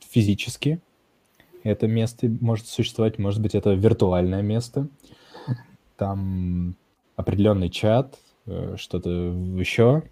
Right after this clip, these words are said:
где-нибудь какой-нибудь топик на каком-нибудь форуме, где они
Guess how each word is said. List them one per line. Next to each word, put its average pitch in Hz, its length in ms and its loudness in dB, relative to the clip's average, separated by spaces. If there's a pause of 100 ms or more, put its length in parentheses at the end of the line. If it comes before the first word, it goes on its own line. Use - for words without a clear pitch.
(300)
где-нибудь 117 600 2
какой-нибудь 95 500 -4
топик 123 380 2 (380)
на 117 480 0
каком-нибудь 110 680 -6
форуме, 110 460 2
где 95 160 0
они 98 280 -2